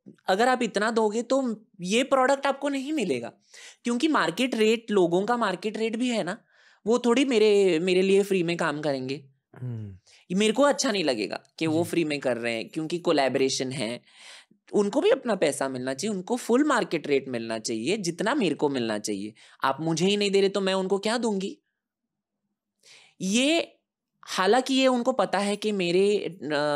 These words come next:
Speaker 1: पोस्ट पे ट्रैक्शन बहुत आता है, उनको पता है। वो लोग अभी आजकल तो ये डाल देते हैं ना,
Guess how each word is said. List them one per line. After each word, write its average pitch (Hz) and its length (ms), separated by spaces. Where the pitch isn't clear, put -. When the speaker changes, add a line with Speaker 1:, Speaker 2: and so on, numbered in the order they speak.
Speaker 1:
पोस्ट 175 440
पे 196 80
ट्रैक्शन 170 460
बहुत 160 300
आता 156 240
है, 165 240
उनको 175 300
पता 165 260
है। 180 160
वो 175 200
लोग 196 140
अभी 190 200
आजकल 196 400
तो 214 140
ये 220 240
डाल 190 300
देते 208 240
हैं 180 80
ना, 208 240